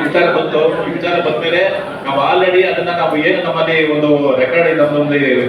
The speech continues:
ಕೇಸ್ ನಡೀತಾ ಇತ್ತು, ಆ ಕೇಸ್ ಸಂಬಂಧಪಟ್ಟಂಗೆ ಈಗಾಗಲೇ ಮೊನ್ನೆ ಜಿಲ್ಲಾಧಿಕಾರಿಗಳಿಗೆ ಆಗಲೇ ನಾನು ಕೇಸ್ ಕಳಿಸ್ಕೊಟ್ಟಿದ್ದೀನಿ. ಮೇಡಮ್ ಅವರ ಕೇಸ್ ತಗೊಂಡ್ಬಿಟ್ಟು ಅದಕ್ಕೆ ಒಂದು ಸ್ಟೇ ಕೊಡ್ತೀವಿ ಅಂತ ಹೇಳಿದ್ರೆ ಸ್ಟೇ ಕೊಟ್ಟಾಗ್ತದೆ, ಸ್ಟೇಗೆ ಎಂಟ್ರಿ ಮಾಡಿಸ್ತೀವಿ. ಅದ್ರಲ್ಲಿ ಯಾವುದೋ ವಹಿವಾಟು ಮಾಡೋದಕ್ಕೆ ಮಾ-, ಇದು ಮಾಡಿದೀವಿ. ಆನಂತರ ತಾವು ನಾರಾಯಣಪುರದಲ್ಲಿ ನಮ್ಗೆ ಜಾಗೃತ ಸಭೆಯಲ್ಲಿ ಮೀಟಿಂಗ್ ಎಲ್ಲ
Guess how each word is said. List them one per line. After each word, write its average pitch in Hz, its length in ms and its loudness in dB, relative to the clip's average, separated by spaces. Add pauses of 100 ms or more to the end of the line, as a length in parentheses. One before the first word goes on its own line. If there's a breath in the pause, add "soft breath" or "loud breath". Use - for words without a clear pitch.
ಕೇಸ್ 175 240 0
ನಡೀತಾ 170 300 -2
ಇತ್ತು, 156 200 -2
ಆ - 120 0
ಕೇಸ್ - 180 -4
ಸಂಬಂಧಪಟ್ಟಂಗೆ - 500 -4
ಈಗಾಗಲೇ 156 280 2 (360)
ಮೊನ್ನೆ 135 240 -4
ಜಿಲ್ಲಾಧಿಕಾರಿಗಳಿಗೆ 170 760 -2
ಆಗಲೇ 170 220 0
ನಾನು 160 140 -6 (100)
ಕೇಸ್ 170 240 2
ಕಳಿಸ್ಕೊಟ್ಟಿದ್ದೀನಿ. - 520 -2 (400)
ಮೇಡಮ್ 175 280 0
ಅವರ 165 100 0 (120)
ಕೇಸ್ 185 240 0
ತಗೊಂಡ್ಬಿಟ್ಟು 170 360 0
ಅದಕ್ಕೆ - 200 -2
ಒಂದು 147 140 -2
ಸ್ಟೇ - 100 0 (200)
ಕೊಡ್ತೀವಿ 170 220 0
ಅಂತ 170 120 -2
ಹೇಳಿದ್ರೆ 156 340 0
ಸ್ಟೇ 165 200 0
ಕೊಟ್ಟಾಗ್ತದೆ, 165 440 -2
ಸ್ಟೇಗೆ 160 240 0
ಎಂಟ್ರಿ 147 240 -2
ಮಾಡಿಸ್ತೀವಿ. 147 380 -2 (360)
ಅದ್ರಲ್ಲಿ - 260 -2
ಯಾವುದೋ - 180 2 (120)
ವಹಿವಾಟು 180 400 2
ಮಾಡೋದಕ್ಕೆ - 360 -2
ಮಾ-, 147 100 2 (140)
ಇದು 143 140 -2
ಮಾಡಿದೀವಿ. 156 320 0 (360)
ಆನಂತರ - 260 0 (200)
ತಾವು 160 200 4
ನಾರಾಯಣಪುರದಲ್ಲಿ 165 680 2
ನಮ್ಗೆ 156 200 0 (220)
ಜಾಗೃತ 151 300 0
ಸಭೆಯಲ್ಲಿ 165 340 2
ಮೀಟಿಂಗ್ 160 240 -2
ಎಲ್ಲ 160 100 2